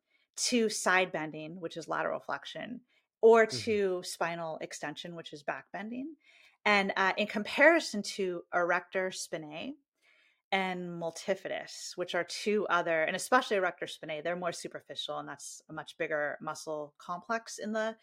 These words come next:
Speaker 1: all the way up and down the spine, but in the low back. So these, so this research was just like, the Q L, like, hardly acts on the lumbar spine at all. It's at
Speaker 2: Wow.
Speaker 1: most ten percent compared to erector spinae and multifidus, but we don't hear erector spinae,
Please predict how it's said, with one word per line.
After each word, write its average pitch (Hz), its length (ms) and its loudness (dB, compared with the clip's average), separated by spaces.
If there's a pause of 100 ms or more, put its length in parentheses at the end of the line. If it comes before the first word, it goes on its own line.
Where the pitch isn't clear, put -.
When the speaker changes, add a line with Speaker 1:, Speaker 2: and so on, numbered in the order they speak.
(400)
Speaker 1:
all 262 160 12
the 294 40 10
way 247 140 10
up 196 100 8
and 170 80 2
down 170 180 4
the 156 60 -4
spine, 160 380 -2
but 156 220 -4 (120)
in 170 120 -8
the 165 80 -6
low 165 120 0
back. 165 260 0
So 214 160 4
these, 190 420 0 (260)
so - 160 4
this 240 220 2
research 269 400 2
was 196 120 -2
just - 180 -6
like, 185 160 -4
the 196 60 -2
Q 277 280 0
L, 233 120 8
like, 185 200 0
hardly 208 680 -2
acts - 520 -4
on 170 160 -2
the 165 80 -6
lumbar 160 260 -6
spine 160 260 -6
at 165 120 -6
all. 156 460 -2 (500)
It's 196 320 -2
at 202 120 8
Speaker 2:
Wow. 101 60 0
Speaker 1:
most 202 220 4
ten 190 180 -4
percent - 440 -4
compared 277 380 4
to - 140 0
erector 190 380 2
spinae 170 640 -6
and 170 200 -8
multifidus, 247 640 2
but 247 140 2
we 311 100 4
don't 339 220 6
hear 339 260 2 (540)
erector 349 300 10
spinae, 294 800 4